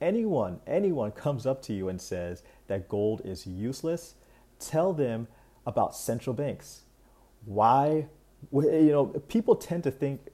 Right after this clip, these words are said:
they're smart, but when you see countries, countries, not individuals, countries routinely acquiring gold in a non-gold standard environment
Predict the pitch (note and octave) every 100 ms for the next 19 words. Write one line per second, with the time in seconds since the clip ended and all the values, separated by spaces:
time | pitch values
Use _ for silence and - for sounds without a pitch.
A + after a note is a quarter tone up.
0 | A2 A2 G#2 - G#2+ F#2 E2 - G#2 A2+
1 | D3 D3+ - - F3+ E3+ D#3 D3 - -
2 | - A3+ - A#2+ G#2+ G#2 - _ _ _
3 | _ - D3 E3 C#3+ B2 G#2 F2 G2+ A#2
4 | B2 C3+ B2+ C#3 C3+ G2+ - - D#3+ D#3+
5 | A#2+ G2+ F#2 - _ - A2 - - E3+
6 | E3+ C#3+ G#2+ - B2 C3 D3 D3+ C#3 A2+
7 | B2+ A#2 G2 F#2 - _ _ _ _ _
8 | - D3 D3+ B2+ A2 G2+ A2+ D3 B2+ A#2+
9 | C3+ C3+ - C3+ C3+ A#2+ F#2+ G#2 B2+ G#2
10 | F2+ F2+